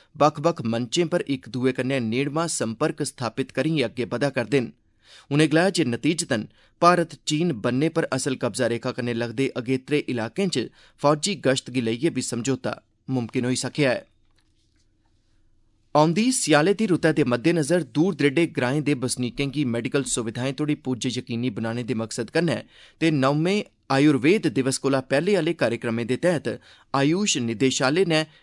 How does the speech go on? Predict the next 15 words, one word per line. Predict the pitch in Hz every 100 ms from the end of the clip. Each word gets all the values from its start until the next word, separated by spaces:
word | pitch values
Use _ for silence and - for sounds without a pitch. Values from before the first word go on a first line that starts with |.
| -
एनजीओ | 147 160 147 185
बनिहाल | 156 131 139 160 139
दे | 123
सैह्योग | - 113 147 -
कन्नै | 131 156
अज्ज | - 123
बनिहाल | 98 123 139 139
च | 131 147
इक | 131 -
बड्डे | 104 120 117 147
मेडिकल | 139 110 120 - 156
कैंप | - 117 107
दा | 113
सरिस्ता | 110 123 113 120
कीता। | 117 127 139